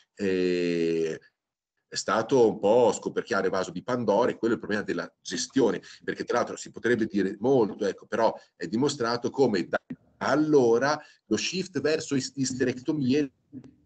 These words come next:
il maggior numero di isterectomie rispetto a miomectomie, il maggior numero di laparottomie rispetto a laparoscopie ha com-, ha comportato un aumento della morbidità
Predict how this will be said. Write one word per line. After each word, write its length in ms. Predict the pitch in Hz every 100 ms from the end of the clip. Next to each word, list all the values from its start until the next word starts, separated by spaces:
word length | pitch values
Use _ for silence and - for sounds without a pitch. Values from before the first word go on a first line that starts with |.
| -
il 60 |
maggior 340 | 123 107 113 110
numero 280 | 151 151 117
di 100 | 110
isterectomie 640 | 110 - 110 110 135 139
rispetto 380 | 104 - 107 -
a 40 |
miomectomie, 520 | 92 104 107 147 127 135
il 60 |
maggior 260 | 117 104 110
numero 260 | 147 143
di 140 | 107 107
laparottomie 880 | 107 113 107 - 123 123 143 110 92 _
rispetto 380 | - - 131 123
a 40 | 117
laparoscopie 600 | - 127 - - 143 160
ha 180 | 101 95
com-, 200 | 110 - _ _ _ -
ha 200 | 101 92 - _ _ _ _ _ _ _ - 107
comportato 960 | 120 110 107 147 156 135 143 143 151 117
un 120 | 101
aumento 440 | 101 117 175 170
della 160 | 139 120
morbidità 600 | 101 98 85 - 87